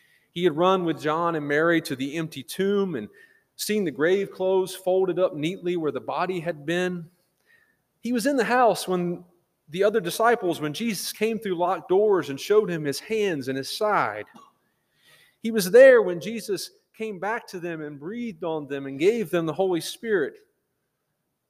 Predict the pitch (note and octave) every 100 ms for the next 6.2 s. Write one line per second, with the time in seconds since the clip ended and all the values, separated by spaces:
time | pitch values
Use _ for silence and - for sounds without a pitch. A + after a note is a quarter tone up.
0 | _ - F#3+ F#3 - B3 A3 G#3+ F3+ F3+
1 | E3 G#3+ G3+ F#3 F3 - _ _ _ -
2 | D#3+ D#3 E3 - - F#3+ F#3+ F3+ C#3+ C#3+
3 | B2+ A#3 G#3+ F3 F3+ F#3 D#3+ E3 E3 D#3+
4 | C#3 B2 C3+ D#3+ D#3 D3+ C3 C3 A#2+ D#3
5 | C3+ B2+ B2+ C#3 C3+ B2+ C#3 C#3+ G#2+ -
6 | -